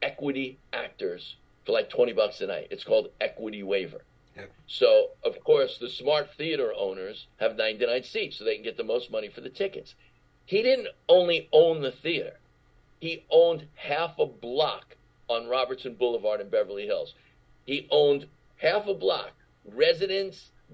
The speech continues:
Speaker 1: business things with, with, you know, residences on top. Guy was a multimillionaire. So I walk in the class. It's August of nineteen eighty-four. Deborah Renard, who I sing in, was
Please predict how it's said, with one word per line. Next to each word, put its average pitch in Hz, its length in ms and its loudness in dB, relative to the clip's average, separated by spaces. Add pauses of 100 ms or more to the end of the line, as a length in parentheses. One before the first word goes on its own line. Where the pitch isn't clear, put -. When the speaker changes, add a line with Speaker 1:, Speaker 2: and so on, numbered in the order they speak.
Speaker 1:
business 170 480 -4
things 160 520 -2
with, 123 280 -6
with, 127 160 0 (280)
you 123 120 0
know, 104 240 -4
residences 147 560 -4
on 120 160 -6
top. 151 340 -2 (320)
Guy - 80 -2
was 202 120 -2
a 202 40 -12
multimillionaire. 185 720 0 (560)
So - 380 2 (380)
I 135 80 2
walk 165 360 2
in 220 60 -2
the 233 60 -4
class. 127 540 -2 (480)
It's 139 300 2 (260)
August 160 640 2 (340)
of 110 200 2
nineteen 143 800 -6 (100)
eighty-four. 123 680 -4 (640)
Deborah 131 380 4
Renard, 135 500 0
who 127 180 0
I 117 60 0
sing 117 340 -8
in, 98 240 -8 (500)
was 107 340 -8